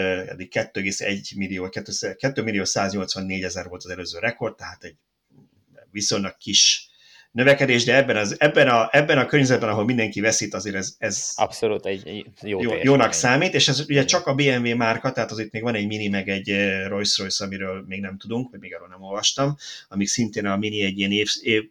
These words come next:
Speaker 1: például mi ez, kétezer-húszban kétszázkilencvenezer autót adott, tehát az is egy ilyen háromszázezer körüli szám lesz valószínűleg. A Rolls-Royce az nyilván egy ilyen pár ezer, ilyen három-ötezer között. Ö, szóval, hogy a B M W ennyi
Speaker 2: Mihez
Speaker 1: autót adott
Speaker 2: bele-
Speaker 1: el.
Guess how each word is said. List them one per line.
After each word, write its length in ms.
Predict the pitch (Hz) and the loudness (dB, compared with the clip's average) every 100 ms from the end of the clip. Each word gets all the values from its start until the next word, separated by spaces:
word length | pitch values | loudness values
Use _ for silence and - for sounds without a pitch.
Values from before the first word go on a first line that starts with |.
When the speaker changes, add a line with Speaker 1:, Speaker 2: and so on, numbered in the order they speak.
| _ | _
Speaker 1:
például 420 | 101 98 98 95 _ - | -6 -2 -4 -6 _ -20
mi 120 | 101 | -12
ez, 120 | 101 | -10
kétezer-húszban 1900 | - 107 98 98 98 95 98 101 95 92 87 82 - 113 120 120 117 110 107 - - - _ | -8 -10 -10 -10 -10 -10 -16 -16 -18 -20 -20 -20 -14 -4 -2 0 0 0 -2 -12 -20 -20 _
kétszázkilencvenezer 1080 | 104 101 - 95 - 101 98 98 101 95 98 | -2 -2 -2 -6 -2 -2 0 -2 -4 -4 -2
autót 340 | 98 101 101 | -4 -6 -10
adott, 220 | 104 104 | -10 -10
tehát 160 | - 104 | -8 -6
az 120 | 113 | -4
is 80 | 107 | -6
egy 80 | 101 | -6
ilyen 120 | 98 | -6
háromszázezer 640 | 101 95 92 - 92 95 | -4 -4 -4 -6 -6 -10
körüli 400 | - 98 92 95 _ _ | -12 -14 -12 -12 _ _
szám 300 | - 104 98 | -6 -4 -2
lesz 180 | 101 - | -2 0
valószínűleg. 640 | 120 131 143 143 143 143 - - | 0 0 0 2 2 0 -8 -12
A 60 | - | 0
Rolls-Royce 420 | 120 120 117 113 | 2 4 2 0
az 100 | 101 | -2
nyilván 260 | 104 98 92 | -2 0 -2
egy 120 | 90 | -4
ilyen 180 | 90 92 | -8 -8
pár 200 | 90 90 | -8 -8
ezer, 240 | 87 85 | -10 -12
ilyen 160 | 87 90 | -12 -14
három-ötezer 640 | 90 87 87 92 87 - | -14 -16 -18 -20 -20 -18
között. 380 | - 117 139 - - - - | -6 -2 -2 -4 -16 -16 -10
Ö, 300 | - 131 131 131 | 4 6 8 6
szóval, 280 | - 143 135 | 6 6 6
hogy 160 | 139 | 6
a 120 | 127 | 2
B 120 | 127 143 | 4 4
M 0 | |
W 200 | 123 113 | 6 4
ennyi 180 | 117 110 | 4 4
Speaker 2:
Mihez 120 | 104 | 4
Speaker 1:
autót 140 | 101 | 0
adott 220 | 110 104 | 0 0
Speaker 2:
bele- 180 | - 139 | 2 2
Speaker 1:
el. 220 | 175 202 | 0 -4